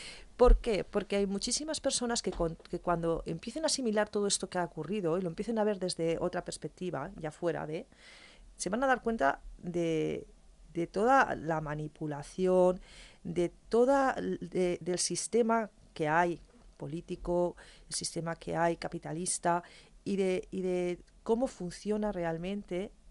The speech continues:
eh, simplemente para abastecerse a él mismo constantemente. Cuantas más personas abran los ojos y se den cuenta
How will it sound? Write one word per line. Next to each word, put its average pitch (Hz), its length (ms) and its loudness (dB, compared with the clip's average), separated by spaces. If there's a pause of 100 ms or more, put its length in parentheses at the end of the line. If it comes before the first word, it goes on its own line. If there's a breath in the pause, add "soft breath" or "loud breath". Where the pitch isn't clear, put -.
(140)
eh, 165 680 -6 (320)
simplemente 202 680 -4
para 165 360 -4
abastecerse 165 1080 -6
a 165 140 -6
él 170 140 -4
mismo 170 400 -6
constantemente. 160 960 -8 (460 loud breath)
Cuantas 208 320 2
más 202 180 0
personas 208 540 -4 (520 soft breath)
abran 190 320 4
los 190 180 -4
ojos - 300 -4
y 196 40 -6
se - 160 -4
den 170 160 -4
cuenta 185 560 -4